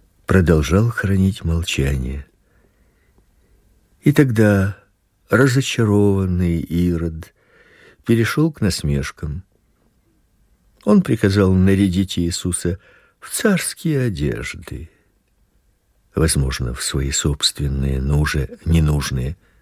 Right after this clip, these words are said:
и велел отвезти его обратно к Пилату. Пилат, не желая осуждать Иисуса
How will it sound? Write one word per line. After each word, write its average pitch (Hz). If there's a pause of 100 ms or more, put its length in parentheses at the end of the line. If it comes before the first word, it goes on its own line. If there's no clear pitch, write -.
(1160)
и 143
велел 147 (340)
отвезти 156
его 160 (180)
обратно 147
к -
Пилату. - (2250)
Пилат, 113 (920)
не 104
желая 113
осуждать 98
Иисуса 85